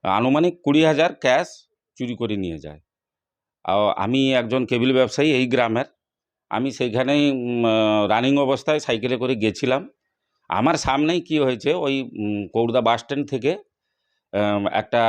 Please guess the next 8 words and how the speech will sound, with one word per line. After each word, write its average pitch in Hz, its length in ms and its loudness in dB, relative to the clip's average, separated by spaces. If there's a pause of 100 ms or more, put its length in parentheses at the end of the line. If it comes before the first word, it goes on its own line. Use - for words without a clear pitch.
(380)
মারুতি 104 600 -2
এসছিল 156 380 -2 (220)
সাদা 107 360 -2
কালারের। 135 380 -2 (640)
ওই 117 140 0
মারুতিতে 127 600 0
ড্রাইভার 113 380 0
সমেত 135 360 -6